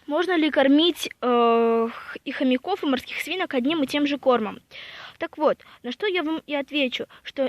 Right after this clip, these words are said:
этого делать ни в коем случае нельзя, так как у хомячков свой специализиров-, специализированный корм, а у свинок свой. И у свинок, э, более жирный корм, чем у хомячков, а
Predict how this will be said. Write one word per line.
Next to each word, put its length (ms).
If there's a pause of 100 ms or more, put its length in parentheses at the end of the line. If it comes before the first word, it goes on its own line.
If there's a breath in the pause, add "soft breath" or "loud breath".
этого 280
делать 380
ни 120
в 80
коем 220
случае 420
нельзя, 400 (460 loud breath)
так 220
как 260
у 80
хомячков 500
свой 240
специализиров-, 800
специализированный 840
корм, 400 (320 loud breath)
а 160
у 80
свинок 440
свой. 480 (340 loud breath)
И 320
у 280
свинок, 520
э, 400
более 320
жирный 420
корм, 320
чем 200
у 40
хомячков, 600 (480 loud breath)
а 260